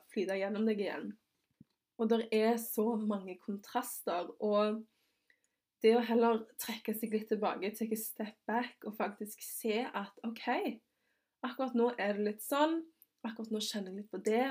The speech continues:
og så prøver du bare å la det være greit. At hvis du har en periode der du ikke kjenner deg så kreative, og du ikke føler for å gi så mye,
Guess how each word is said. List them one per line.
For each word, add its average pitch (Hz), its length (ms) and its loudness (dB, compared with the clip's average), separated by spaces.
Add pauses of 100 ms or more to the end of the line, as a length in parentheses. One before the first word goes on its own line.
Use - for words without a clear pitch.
(120)
og 208 80 -6
så 220 160 -10
prøver 202 640 -6
du 220 140 4
bare 190 220 -4
å 208 60 -4
la 214 300 -4
det 233 100 -2
være 226 220 -2
greit. 277 340 0 (800)
At 233 140 -4
hvis 247 160 0
du 240 100 2
har 214 220 2
en 247 100 0
periode 196 480 0
der 196 400 2 (480)
du - 80 -10
ikke 214 240 -2
kjenner 196 320 -2
deg 196 160 -4
så 208 80 -4
kreative, 202 640 -2 (140)
og 196 140 -4
du 196 80 -4
ikke 208 240 -6 (100)
føler - 400 -4
for 196 240 0
å 208 140 0
gi 202 300 -4
så 254 180 0
mye, 170 260 2